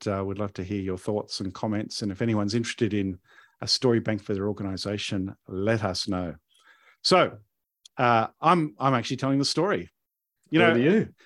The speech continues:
Speaker 1: you probably heard in, in a previous episode me talking about an episode of David Letterman. It's his new, you know, not his new, he's, I think he's in his fourth series of, uh, his interview program. And I was watching the interview with, uh, Julia Louis-Dreyfus,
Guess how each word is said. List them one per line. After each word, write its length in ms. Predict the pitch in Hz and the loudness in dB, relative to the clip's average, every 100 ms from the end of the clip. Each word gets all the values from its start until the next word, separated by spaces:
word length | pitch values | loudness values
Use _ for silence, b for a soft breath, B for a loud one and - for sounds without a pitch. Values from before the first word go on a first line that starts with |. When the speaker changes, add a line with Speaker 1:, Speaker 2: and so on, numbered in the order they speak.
| _ | _
Speaker 1:
you 80 | 143 | 0
probably 260 | 214 196 147 | 4 6 6
heard 260 | 147 139 | 6 4
in, 240 | 131 123 - | 2 0 -2
in 340 | 127 120 120 - | 0 0 0 -4
a 100 | 110 | -2
previous 360 | 147 135 120 | 0 0 -2
episode 540 | 110 107 - 107 98 - _ | -4 -2 -2 0 -2 -4 _
me 160 | - 104 | -8 -6
talking 400 | - 117 - 104 | -2 -4 -2 -4
about 480 | 90 101 98 98 - | -2 -2 -2 -6 -8
an 140 | 101 | -6
episode 460 | 104 104 - 104 92 | -6 -6 -4 -4 -4
of 80 | 92 - | -8 -6
David 320 | 104 104 98 | -2 -2 -4
Letterman. 580 | 92 110 117 113 92 85 - b b b _ - | -2 -2 0 -2 -2 -4 -10 b b b _ -12
It's 80 | - | -4
his 260 | 117 104 | -4 0
new, 220 | 120 113 - | 0 0 -2
you 140 | 127 | -8
know, 140 | 85 76 | -8 -10
not 160 | 82 90 | -16 -16
his 140 | 87 | -4
new, 200 | 107 104 | 0 0
he's, 140 | 92 | 0
I 60 | 95 | -4
think 160 | 107 92 | -6 -4
he's 140 | 92 | -4
in 60 | 90 | -4
his 100 | - | 0
fourth 320 | 117 113 - | 2 2 0
series 580 | - 127 127 113 95 95 | 0 4 6 4 2 -2
of, 260 | 87 90 92 | -6 -4 -4
uh, 180 | 87 87 B B _ | -4 -8 B B _
his 160 | 117 117 | 0 4
interview 400 | 143 120 120 92 | 4 4 2 2
program. 560 | 113 104 95 95 95 - b b b b _ - | 2 0 0 -2 -4 -8 b b b b _ -6
And 500 | 117 117 113 117 117 - _ _ - | 0 2 4 2 -2 -12 _ _ -4
I 120 | 139 | 2
was 260 | 143 135 151 | 2 2 0
watching 420 | 175 196 214 175 | 0 2 2 2
the 80 | 156 | 2
interview 580 | - 139 127 127 123 117 | 0 0 2 4 6 4
with, 340 | 113 113 - 117 | 2 -2 -4 -2
uh, 100 | 104 | 0
Julia 420 | - 135 127 113 | 2 4 6 4
Louis-Dreyfus, 1300 | 113 117 117 113 104 - - 117 113 113 82 - - | 2 2 4 2 0 -8 -2 0 0 -2 -4 -4 -6